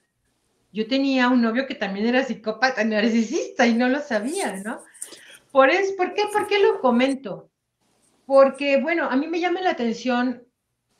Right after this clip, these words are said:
las chavas sí fueron víctimas, definitivamente sí fueron víctimas.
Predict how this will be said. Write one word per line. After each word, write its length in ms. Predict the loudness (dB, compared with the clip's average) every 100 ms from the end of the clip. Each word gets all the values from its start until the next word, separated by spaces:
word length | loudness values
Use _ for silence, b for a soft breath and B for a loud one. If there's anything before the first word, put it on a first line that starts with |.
| _ _
las 300 | -2 -2 -2
chavas 340 | -4 0 0
sí 120 | -2 -6
fueron 340 | -2 0 0
víctimas, 560 | -4 -6 -6 -4 -6 -8
definitivamente 840 | -8 -8 -10 -8 -6 -6 -6 -10
sí 140 | -12 -14
fueron 320 | -12 -10 -10
víctimas. 600 | -12 _ -20 -18 -20